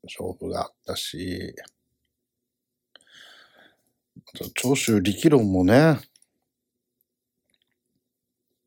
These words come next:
実は長州力は強いんじゃないかっていう、まあ、それはいいか。えー、まあ、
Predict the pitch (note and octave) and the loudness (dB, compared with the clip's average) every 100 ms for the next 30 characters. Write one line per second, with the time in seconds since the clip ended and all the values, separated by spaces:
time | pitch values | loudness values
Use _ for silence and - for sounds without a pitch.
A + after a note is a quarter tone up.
0 | - - - - - _ G#2 G2+ - A#3+ | -20 -20 -20 -20 -20 _ -8 -8 -2 2
1 | F3+ - F#3 - A2+ G#2 G#2 F#2 - - | 2 4 4 4 2 2 0 -2 2 6
2 | F#3+ D3 G#2+ F2+ F2 E2+ - F2+ E2 E2+ | 8 8 4 2 0 -2 -2 -2 -2 -4
3 | D#2+ D#2+ D#2+ D#2 D2+ E2+ D#2+ D2 D#2+ E2 | -6 -12 -16 -16 -12 -10 -10 -12 -14 -12
4 | E2 - G2 - G2+ - - - - - | -12 -8 -6 -4 -4 -4 -4 -2 -2 -4
5 | - _ _ _ _ - - _ _ _ | -12 _ _ _ _ -20 -20 _ _ _
6 | _ _ _ - - - - - - F#2 | _ _ _ -10 -8 -8 -12 -18 -14 -10
7 | E2+ | -8